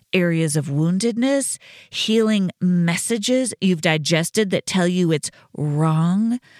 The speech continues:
to focus on your own work of healing. It means establishing a genuine support network,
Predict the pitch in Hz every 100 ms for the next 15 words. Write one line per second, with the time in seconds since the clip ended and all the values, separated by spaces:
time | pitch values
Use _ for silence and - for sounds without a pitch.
0 | _ 240 220 247 226 240 - 240 233 226
1 | 196 196 - 208 214 196 202 214 - -
2 | - - 202 202 - - 214 220 226 233
3 | 226 262 - _ _ 220 196 208 208 190
4 | - - 196 - - - 180 185 208 196
5 | - 175 - 185 160 - 160 165 185 190
6 | 196 180 151 147 - - - - 170 -
7 | 156 - 165 - 131 - -